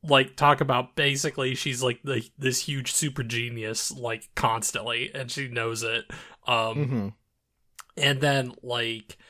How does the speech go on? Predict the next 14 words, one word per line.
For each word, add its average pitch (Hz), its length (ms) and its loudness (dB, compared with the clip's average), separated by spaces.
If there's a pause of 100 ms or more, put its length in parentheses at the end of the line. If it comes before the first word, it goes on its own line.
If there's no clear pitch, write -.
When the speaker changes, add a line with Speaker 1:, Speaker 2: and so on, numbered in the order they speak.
(380)
Speaker 1:
I 156 60 6
think 156 220 0
the 156 40 0
voice 123 360 2
acting 131 400 2
in 113 140 -6
Japanese 117 580 2
is 113 120 -6
really 113 280 -2
good 110 260 -4
for 117 160 -4
her 113 220 -2
as 107 120 -8
well, 113 460 -2